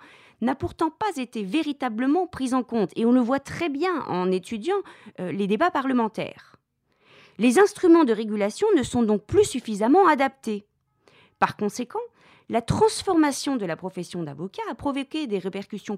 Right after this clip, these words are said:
concrètes sur la liberté de l'avocat, et c'est in fine sur ce point que semble en tout cas résider une grande part des controverses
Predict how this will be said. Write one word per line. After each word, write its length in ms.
concrètes 560
sur 140
la 140
liberté 420
de 80
l'avocat, 420
et 60
c'est 340
in 140
fine 480
sur 380
ce 160
point 400
que 80
semble 480
en 40
tout 160
cas 200
résider 580
une 220
grande 440
part 420
des 100
controverses 680